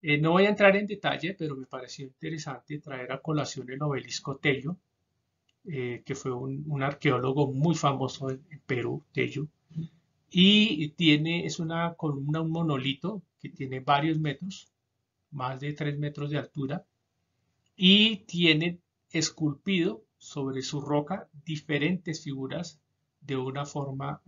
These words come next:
eh, continua. Eh, ellos hablan, los antropólogos y los arqueólogos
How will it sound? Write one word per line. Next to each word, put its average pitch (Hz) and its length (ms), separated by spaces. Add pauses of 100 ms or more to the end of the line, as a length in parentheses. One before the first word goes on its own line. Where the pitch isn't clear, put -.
eh, 131 300 (1080)
continua. 147 640 (760)
Eh, 151 460
ellos 185 280
hablan, 185 400 (200)
los 131 200
antropólogos 143 800
y 135 80
los 123 140
arqueólogos 143 880